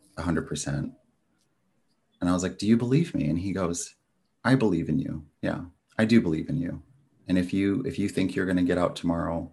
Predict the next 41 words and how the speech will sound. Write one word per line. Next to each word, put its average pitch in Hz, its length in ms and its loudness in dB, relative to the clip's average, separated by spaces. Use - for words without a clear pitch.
then 90 120 -2
I, 82 220 -2
I 85 60 0
believe 82 340 -2
what 80 120 -2
you're 80 120 -4
saying." - 380 -6
And 92 120 2
that's 95 220 2
what 92 80 6
I 90 40 4
really 87 260 2
like 82 240 0
about 82 240 -2
him, 82 180 0
is 80 120 -4
that - 120 -6
he 90 160 -2
is 80 140 -2
my 78 100 0
skeptic - 640 -6
and 82 140 0
my 78 320 0
science - 480 0
nerd, - 260 -8
but 104 120 6
he 107 100 6
loves 98 240 4
to 110 100 0
test 92 300 2
the 85 80 0
theory 85 340 4
of 82 220 -4
intuition 85 600 0
and 82 160 -2
perception. 78 600 -6
I'm 85 120 2
able 82 180 0
to, 82 100 2
like, 80 220 -2
prove 85 420 0